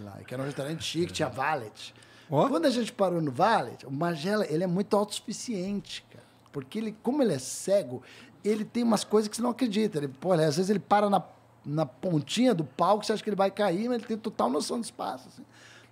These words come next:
Speaker 1: E quando eu parei o carro, eu abri a porta, eu tinha uma Land Rover que era alta, assim.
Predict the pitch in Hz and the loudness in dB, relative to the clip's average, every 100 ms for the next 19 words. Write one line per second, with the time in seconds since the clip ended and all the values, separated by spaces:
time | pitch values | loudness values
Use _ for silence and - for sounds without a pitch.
0 | _ - 302 - 220 165 147 208 208 - | _ -4 -2 2 2 2 0 -2 0 -4
1 | 170 180 170 175 190 208 190 185 185 175 | -2 -2 -2 2 0 0 -6 -6 -8 -8
2 | 156 143 151 156 135 160 196 165 156 156 | -6 -4 -4 -6 -6 -2 -2 -2 -2 -2
3 | 131 165 196 - 107 | -2 -2 -2 -6 -18